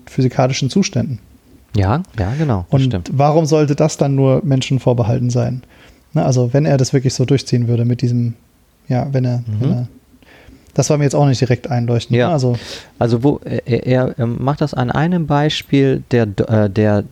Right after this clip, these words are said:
Speaker 2: ähm, ja, der nicht klar erkennbaren Freunde macht er das, äh, Beisch-,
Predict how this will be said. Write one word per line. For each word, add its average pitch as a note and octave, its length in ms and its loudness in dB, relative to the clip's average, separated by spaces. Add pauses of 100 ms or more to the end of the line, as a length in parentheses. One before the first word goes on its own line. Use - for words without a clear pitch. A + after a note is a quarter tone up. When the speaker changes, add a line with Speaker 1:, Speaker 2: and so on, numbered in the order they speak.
(160)
Speaker 2:
ähm, G2+ 320 -2 (1200)
ja, F2+ 260 0 (140)
der G#2 100 2
nicht C3 240 0
klar B2+ 320 0
erkennbaren F#2+ 540 -2
Freunde E2 460 -2
macht D#2+ 220 -4
er E2+ 60 -2
das, E2 280 -4
äh, F2 180 0
Beisch-, G#2 420 -4